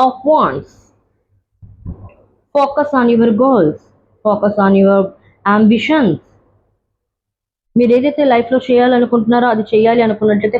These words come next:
ఫోకస్ అనేది ఉండాలి. ఇక్కడ ఈ వ్యక్తి చూస్తున్నట్లయితే రెండు దారులు ఉన్నాయి, రెండు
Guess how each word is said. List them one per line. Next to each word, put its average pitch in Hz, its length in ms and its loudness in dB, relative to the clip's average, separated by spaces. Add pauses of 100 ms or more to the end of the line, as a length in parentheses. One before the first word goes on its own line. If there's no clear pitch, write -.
ఫోకస్ 180 400 -4
అనేది 175 200 2
ఉండాలి. 147 280 -4 (420)
ఇక్కడ 240 160 -2
ఈ 247 100 2
వ్యక్తి 247 260 -2
చూస్తున్నట్లయితే 262 720 0 (640)
రెండు 254 320 2
దారులు 269 240 0
ఉన్నాయి, 160 280 -2 (1000)
రెండు 247 180 2